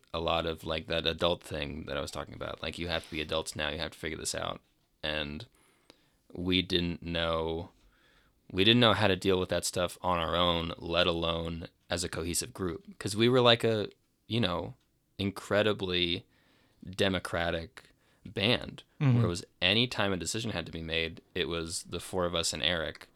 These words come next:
Speaker 1: either on the phone or in person or in an email, making that decision. So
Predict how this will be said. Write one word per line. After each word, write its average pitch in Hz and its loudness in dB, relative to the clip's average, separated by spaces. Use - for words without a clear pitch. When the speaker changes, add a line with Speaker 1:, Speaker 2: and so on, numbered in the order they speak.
Speaker 1:
either 85 -2
on 92 2
the 92 0
phone 87 -2
or 85 -2
in 87 -2
person 85 -4
or 82 -4
in 87 -2
an 82 -2
email, 80 -4
making 82 -6
that 80 -6
decision. 87 -6
So 85 -2